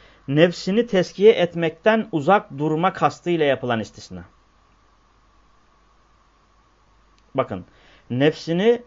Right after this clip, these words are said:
tezkiye etmekten uzak durma kastıyla yapılan istisna. Şimdi ehli sünnet alimlerinden bazıları "İnşaallah." demiştir, istisna yapmıştır. Sebebi de kendi nefsini tezkiye etmekten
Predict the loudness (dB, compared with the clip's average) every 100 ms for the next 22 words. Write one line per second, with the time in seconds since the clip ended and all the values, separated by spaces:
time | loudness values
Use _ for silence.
0 | -4 -4 -4 -4 -2 0 -2 -4 -6 -4
1 | -4 -4 -4 -6 -4 2 2 0 -8 -6
2 | -4 -4 -2 -4 -4 -6 -4 -2 -4 -8
3 | -10 -12 -20 -20 -20 -20 _ _ _ _
4 | -20 -20 -4 2 4 4 0 -4 -4 0
5 | 2 2 2 -2 -2 -2 -2 0 2 2
6 | 2 -2 -2 -4 -8 _ _ _ _ -2
7 | 0 0 2 2 2 0 0 0 0 -4
8 | -4 -8 -12 -12 -14 -14 -14 -4 0 4
9 | 4 0 -6 -6 -6 -4 0 2 2 2
10 | 2 0 -8 _ _ _ _ _ _ _
11 | _ _ _ _ _ -20 _ 2 2 4
12 | 2 2 2 -6 _ _ _ -6 0 0
13 | -2 -4 -2 0 0 0 0 2 2 0
14 | -4 -4 -8 -10 -10